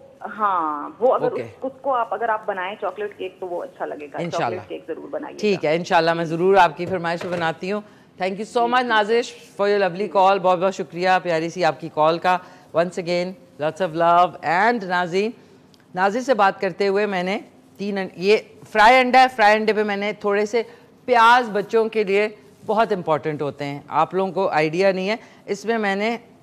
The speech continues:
Speaker 2: ये प्याज, दो खीरे इस तरह डालें taste के लिए और एक टमाटर। अब हमने इसको लेके ऐसे बंद कर दिया, ये देखें, और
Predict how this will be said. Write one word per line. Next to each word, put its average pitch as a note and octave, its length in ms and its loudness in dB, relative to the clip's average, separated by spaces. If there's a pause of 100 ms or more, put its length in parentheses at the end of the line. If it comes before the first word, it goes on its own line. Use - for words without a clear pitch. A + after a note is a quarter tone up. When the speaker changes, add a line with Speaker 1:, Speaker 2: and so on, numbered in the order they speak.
Speaker 2:
ये D3 160 -12 (240)
प्याज, F3 420 4 (680)
दो D#3+ 200 -2
खीरे D#3+ 400 -4
इस E3+ 180 -8
तरह F3 220 0
डालें F#3 400 -4 (560)
taste E3+ 320 -2
के C3+ 80 -10
लिए A#2 300 -10
और E3+ 280 2 (1300)
एक D#3 240 -6 (300)
टमाटर। C#3+ 540 -4 (560)
अब F#3+ 160 0
हमने G3+ 280 0
इसको F#3 220 -6
लेके F3+ 300 -2
ऐसे D3 300 -4
बंद C3+ 220 -4
कर C3 180 -4
दिया, C3+ 260 -8 (440)
ये C3 140 -6
देखें, A#2 280 -12 (320)
और G3+ 80 -4